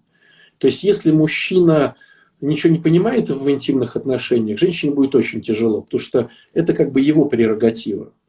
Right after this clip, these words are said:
От мужчины зависит, э, все-таки достаток. То есть это его ответственность накормить, напоить, защитить.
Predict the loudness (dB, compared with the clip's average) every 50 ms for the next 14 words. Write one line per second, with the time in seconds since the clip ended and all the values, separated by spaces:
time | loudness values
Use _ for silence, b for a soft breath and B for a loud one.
0 | b b b b b b b b b _ -6 -6 -2 2 2 2 4 2 0 -2
1 | 0 2 4 4 4 4 4 4 4 4 4 2 0 -2 -6 -2 -2 -2 -2 -2
2 | -4 -20 _ _ _ _ _ _ _ _ -8 -4 -2 -2 -2 -4 -6 -8 -4 -2
3 | -2 0 0 -2 -4 -2 0 0 0 0 -4 _ _ _ -8 -4 -2 -2 -2 -4
4 | -4 -2 0 0 0 0 -4 -10 -14 -14 -18 _ _ _ _ _ _ _ _ _
5 | _ _ _ _ _ _ _ _ _ _ _ _ _ _ _ _ _ _ _ 0
6 | 2 2 2 0 -2 -6 -4 -2 -2 -2 0 0 0 2 2 4 2 2 2 0
7 | -4 -4 -2 0 0 0 -2 -6 -12 -10 -6 -4 -4 -4 -4 -6 -10 -16 -16 -12
8 | -8 -8 -6 -6 -4 -4 -2 -2 0 2 2 2 2 2 0 -2 -6 -10 -18 _
9 | _ _ _ _ -8 -6 -6 -4 -2 -2 0 2 2 2 2 2 2 0 -2 -6
10 | -10 -10 -4 -2 -2 -2 -2 -4 -6 -6 -6 -6 -6 -6 -6 -6 -8 -14 -20 -20